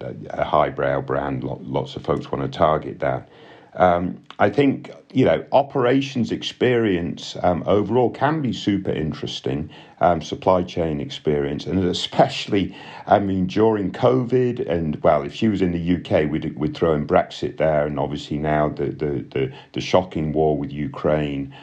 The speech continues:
Um, you know, work in supply chain has got to have sort of really ratcheted it up in terms of,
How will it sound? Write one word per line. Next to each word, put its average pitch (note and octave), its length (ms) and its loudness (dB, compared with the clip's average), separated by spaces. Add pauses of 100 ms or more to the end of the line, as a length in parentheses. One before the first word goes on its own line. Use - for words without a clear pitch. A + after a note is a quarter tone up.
(280)
Um, C#2+ 420 0
you G#2 160 0
know, D#2 120 2
work A#2 360 2
in F#2+ 60 -4
supply G#2 480 2
chain D#2 340 -2
has C#2 140 -4
got - 360 2
to D2+ 160 0
have C#2+ 120 -4
sort C#2+ 220 -2
of C#2 280 -4 (120)
really D#2+ 280 2
ratcheted D2 600 0
it C#2+ 80 0
up D#2 260 0
in C2+ 120 -4
terms C#2 360 -2
of, C2+ 200 -6